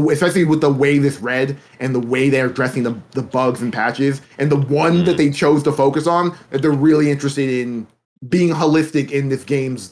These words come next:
Speaker 1: lifespan beyond
Speaker 2: Yeah.
Speaker 1: what they can actually update to the game itself. Like I said, if they're going to release patches to this game, it's gonna be bundled in, like, D L C and or more Pokemon being added to its already limited decks.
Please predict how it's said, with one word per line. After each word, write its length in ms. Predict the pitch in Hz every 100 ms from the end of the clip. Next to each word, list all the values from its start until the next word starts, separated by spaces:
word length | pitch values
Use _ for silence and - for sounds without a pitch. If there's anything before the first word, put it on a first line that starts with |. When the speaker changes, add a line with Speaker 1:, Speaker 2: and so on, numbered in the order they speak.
| -
Speaker 1:
lifespan 680 | 127 127 120 - 113 85 78 _ _ _ -
beyond 600 | 135 170 175 170 170 156
Speaker 2:
Yeah. 60 | 139
Speaker 1:
what 120 | 147
they 120 | 147
can 120 | 143 147
actually 360 | 135 147 135
update 520 | 143 139 139 135 127 - -
to 140 | - 147
the 120 | 143
game 300 | 131 127 123
itself. 420 | - - 92 -
Like 120 | 123
I 100 | 147
said, 200 | 160 170 - -
if 80 | 147
they're 80 |
going 220 | 151 175 190
to 80 |
release 260 | 175 180 151
patches 440 | - 156 156 190 180
to 60 |
this 120 | 156
game, 300 | 151 165 196 190
it's 140 | 143
gonna 160 | 147 139
be 80 |
bundled 400 | 127 139 147 147
in, 400 | 139 135 127 117 - _ 120
like, 380 | 135 123 - - 107 - _ _ _ - 101
D 200 | 170 185
L 100 | 175
C 420 | 190 180 180 180 _ 151
and 200 | 147 147
or 500 | 147 143 139 131 - -
more 320 | 135 151 151
Pokemon 400 | 156 143 143 135
being 180 | 135 127
added 340 | 123 127 120
to 100 | - 127
its 300 | 117 - - -
already 360 | 135 131 127
limited 380 | 123 131 123 117
decks. 380 | 110 87 -